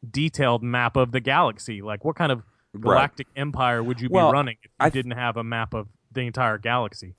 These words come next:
Speaker 2: I think the, the question that really comes into mind is, like, uh, okay, yeah, I can definitely see why there would be a map to, of the entire galaxy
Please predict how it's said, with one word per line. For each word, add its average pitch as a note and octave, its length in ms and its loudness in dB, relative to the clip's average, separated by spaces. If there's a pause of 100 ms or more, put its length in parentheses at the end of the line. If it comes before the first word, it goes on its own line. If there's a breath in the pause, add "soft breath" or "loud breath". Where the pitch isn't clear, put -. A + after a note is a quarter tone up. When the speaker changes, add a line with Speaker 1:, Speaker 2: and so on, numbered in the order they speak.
Speaker 2:
I C#3+ 140 4
think E3 420 -4
the, G#2+ 480 0
the G2+ 140 -4
question C#3 480 0
that F#2+ 80 -2
really A2 240 0
comes G2 300 -4
into F#2 180 -2
mind F2+ 320 0
is, E2+ 140 -6
like, F2+ 260 -2
uh, F#2+ 80 -4 (320)
okay, C#3 220 0
yeah, A2+ 180 4
I A#2 80 4
can A#2 180 -6
definitely G2+ 680 0
see G2 220 -4
why F#2+ 240 6
there F2+ 160 2
would F2+ 180 -2
be F#2 160 0
a E2+ 60 -2
map F2 400 -2 (140)
to, G2 180 -6
of F#2 160 -4
the F#2 80 0
entire F2 320 0
galaxy F2 580 -2